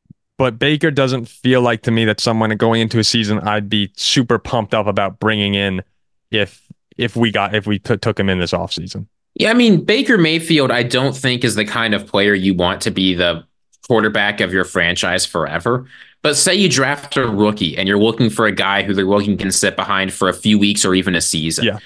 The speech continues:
Speaker 1: yeah.
Speaker 2: Say you're one of those teams that are out there where you're just not sure what you wanna do at quarterback and you want a stopgap option.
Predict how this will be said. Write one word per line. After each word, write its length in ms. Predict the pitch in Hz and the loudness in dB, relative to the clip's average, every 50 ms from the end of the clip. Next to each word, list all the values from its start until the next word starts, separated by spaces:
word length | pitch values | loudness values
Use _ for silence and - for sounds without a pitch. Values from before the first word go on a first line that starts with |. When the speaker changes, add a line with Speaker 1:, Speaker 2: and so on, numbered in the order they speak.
| - - - - - | -18 -20 -20 -10 -6
Speaker 1:
yeah. 80 | - - | -2 0
Speaker 2:
Say 180 | - 151 156 | 0 0 2
you're 160 | 170 170 175 160 | 2 2 2 4
one 200 | 135 135 143 151 | 2 2 2 0
of 120 | 143 135 | 0 2
those 540 | 135 123 117 117 - - - - - - - | 2 2 2 2 0 -2 -4 -4 -6 -6 -4
teams 340 | - 113 110 110 110 107 104 | -2 0 0 2 0 0 0
that 160 | 107 107 104 | 0 0 0
are 100 | 98 95 | 0 0
out 220 | 90 92 101 - | 0 0 -2 -2
there 240 | - 107 98 101 98 | 0 0 2 2 2
where 180 | 95 98 98 101 | 2 2 2 2
you're 140 | 101 101 | 2 0
just 220 | 101 123 123 - 120 | 0 0 0 0 0
not 200 | 104 101 107 92 | 0 0 0 -2
sure 200 | - - 123 107 | 0 0 0 2
what 140 | 101 101 101 | 2 2 2
you 100 | 104 95 | 0 0
wanna 160 | 95 95 85 | 0 0 0
do 120 | 92 90 | 0 0
at 80 | - - | 0 -2
quarterback 540 | - - 87 87 85 82 87 82 82 - - | -4 -2 -2 0 0 0 0 -2 -2 -4 -4
and 60 | 92 | -4
you 80 | 87 | -4
want 120 | 85 85 85 | -2 -4 -4
a 40 | 82 | -6
stopgap 600 | - - 82 78 78 - - 87 80 78 - - | -4 -4 -4 -4 -4 -4 -2 -2 -2 -2 -4 -6
option. 460 | 76 73 76 - - - 78 69 | -8 -10 -8 -6 -6 -6 -6 -6